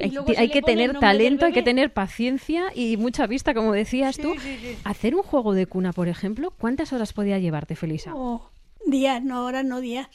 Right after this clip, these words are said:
Speaker 1: Y esto es así, que llevaban igual seis o siete colores, porque la hierba verde, la florecita rosa, la campanita azul, y estaba, te, te llevaba mucho también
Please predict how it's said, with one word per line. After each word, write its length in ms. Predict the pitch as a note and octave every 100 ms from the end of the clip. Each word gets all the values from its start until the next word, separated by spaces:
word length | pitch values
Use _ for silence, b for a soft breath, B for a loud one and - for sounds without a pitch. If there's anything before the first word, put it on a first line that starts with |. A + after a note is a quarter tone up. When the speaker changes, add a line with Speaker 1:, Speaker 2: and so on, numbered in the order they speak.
| b b -
Speaker 1:
Y 120 | C#4
esto 280 | C#4 D4+ D4
es 60 |
así, 240 | C#4 D#4 D#4+
que 100 | C4
llevaban 400 | B3+ C#4+ C#4+ B3+
igual 260 | B3+ C4+ C4
seis 300 | - F4+ D#4
o 40 | C4+
siete 200 | C4 C4
colores, 480 | C#4 E4+ E4 F#4+ _ _ _ _ _ _
porque 220 | - C4
la 120 | B3
hierba 360 | B3 C#4+ C#4+ B3
verde, 560 | B3 C4+ A#3+ A#3 A3+ C4
la 140 | B3
florecita 560 | C4 C4 C4+ D4 C4 B3+
rosa, 520 | C4+ C#4 - B3+ G#3 B B B B B
la 240 | G4+ C#4 C4+
campanita 480 | C#4 C4 C#4 D4+ C#4
azul, 460 | A3+ D4+ C4 G3+ _ _ _ _ -
y 40 | F4
estaba, 300 | C#4+ D4 B3+
te, 200 | C#4 B3+
te 300 | C4 C4 B3+
llevaba 260 | C4 C#4
mucho 260 | C#4 C#4 C4+
también 280 | C#4+ D4